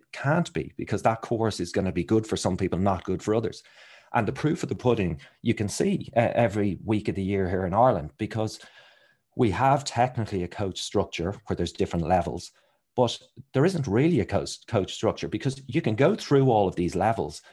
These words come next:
But then, let's say, for example, a co-, the National Tennis Centre needs a coach,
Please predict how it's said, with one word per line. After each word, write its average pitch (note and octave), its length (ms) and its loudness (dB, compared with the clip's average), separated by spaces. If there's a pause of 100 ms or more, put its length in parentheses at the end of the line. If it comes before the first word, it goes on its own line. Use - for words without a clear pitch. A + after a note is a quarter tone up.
(280)
But A2+ 140 -4
then, D#3 480 0 (180)
let's C3+ 220 0
say, A2 100 0
for G2+ 140 -4
example, F#2+ 560 -2
a G2 80 -4
co-, - 340 -2 (120)
the F#2+ 180 -2
National F#2+ 380 0
Tennis G#2 280 0
Centre E2 320 -4
needs E2 260 -2
a E2+ 40 -8
coach, - 440 -6